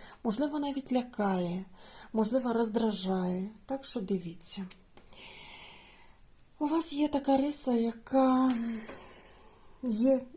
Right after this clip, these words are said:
нібито і хорошою рисою, самодостатність, да? Самодостатня людина. Але це говорить про те, що ви не потребуєте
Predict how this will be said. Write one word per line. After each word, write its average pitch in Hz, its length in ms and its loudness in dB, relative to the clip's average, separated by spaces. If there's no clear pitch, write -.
нібито 262 500 4
і 262 80 0
хорошою 202 640 -4
рисою, 175 440 -4
самодостатність, 196 1120 -2
да? 254 200 -4
Самодостатня 202 920 0
людина. 160 400 -14
Але 277 260 -2
це 294 240 -4
говорить 262 460 -4
про 254 120 -4
те, 285 320 -6
що 254 220 -6
ви 240 160 -4
не 247 120 -4
потребуєте 233 880 -6